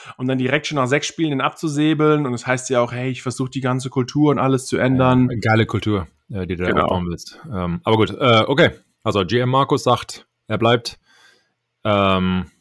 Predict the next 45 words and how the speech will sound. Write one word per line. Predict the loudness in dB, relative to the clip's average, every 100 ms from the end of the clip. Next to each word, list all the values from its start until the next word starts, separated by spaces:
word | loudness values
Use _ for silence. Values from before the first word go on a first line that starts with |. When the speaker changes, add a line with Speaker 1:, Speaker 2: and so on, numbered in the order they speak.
| _ _ _ _ -4
Speaker 2:
ich | -2
sag's | 0 0 -2 -14 _ _ _
auch, | 4 6 4
aber | 2 2
nur, | 4 4 4 4
weil, | 4 4 2
äh, | 2 4 4 2
also | 0
ich | 0
glaube, | 2
er | 2
fliegt | 0 0
nach | 0
der | 0
Saison, | 0 0
außer | -2 -2
der | -2 -4
gewinnt | -2 -2
jetzt | -2 -4
irgendwie | -6 -4
zehn | -4
am | -4
Stück. | -4 -6 -8 -16 -18 -20 _
Un-, | -8 -8 -8
so, | -12 -10 -12 _ _ _ -10
unwahrscheinlich. | -6 -4 -6 -8 -16 -20 -20 -20 -6
Ähm, | 0 2 2 2
weil, | 2 4 2 0 -6 _ _ _ _ _ _ -10
keine | -6 -4
Ahnung, | 0 0
es | 0
ist |
halt | -2 -2
Drama | 0 2 4
und | 2
wenn | 0
du |
es | 0
halt | -2
nicht | -2
hinbekommst, | -2 0 0 0 2
aber | 2 0 -2 _ _ _ _
du | -2
hast | 2
erwähnt, | 2 2 -2